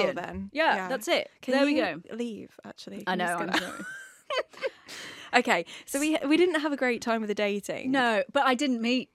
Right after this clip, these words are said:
Speaker 1: anyone 'cause
Speaker 2: Yeah.
Speaker 1: I was, I was being cancelled all the time. No, but I didn't meet anyone. But also, just, like, just, just no. Um,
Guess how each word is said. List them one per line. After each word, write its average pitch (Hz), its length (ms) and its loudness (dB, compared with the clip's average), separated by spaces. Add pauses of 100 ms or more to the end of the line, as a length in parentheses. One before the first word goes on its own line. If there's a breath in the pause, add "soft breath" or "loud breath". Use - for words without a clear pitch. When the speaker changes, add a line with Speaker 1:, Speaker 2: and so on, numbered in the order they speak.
Speaker 1:
anyone 185 560 -2
'cause 370 180 2
Speaker 2:
Yeah. - 80 6
Speaker 1:
I 453 260 12
was, - 220 4
I 320 200 2
was 302 160 4
being 254 280 4
cancelled 277 580 0
all 185 120 -2
the 170 100 -6
time. - 100 -12 (160 loud breath)
No, 269 100 4
but 262 100 8
I - 20 8
didn't 359 160 0
meet 330 140 0
anyone. 208 260 -2
But 214 120 -4
also, 208 520 0
just, 180 340 -8
like, 170 300 -6
just, 165 220 -12 (180)
just 180 220 -12
no. 147 80 -10 (360 loud breath)
Um, 214 540 4